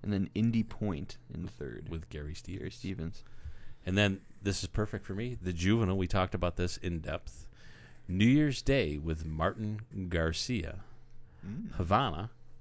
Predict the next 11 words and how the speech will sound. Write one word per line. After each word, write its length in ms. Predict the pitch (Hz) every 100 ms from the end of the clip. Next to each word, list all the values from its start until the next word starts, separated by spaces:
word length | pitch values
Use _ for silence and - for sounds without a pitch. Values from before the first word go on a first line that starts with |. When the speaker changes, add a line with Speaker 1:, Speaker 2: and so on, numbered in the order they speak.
| - -
Speaker 2:
kinda 260 | - 95 85
drifting 480 | 80 104 - 101 98
out 220 | 104 -
and 260 | 85 80 82
wobbling 500 | 104 123 76 76 78
at 100 | 78
the 140 | 76
end 260 | 71 85 117 - -
with 260 | 87 80 82
Gary 260 | 82 73 76
Stevens. 600 | - 87 80 - -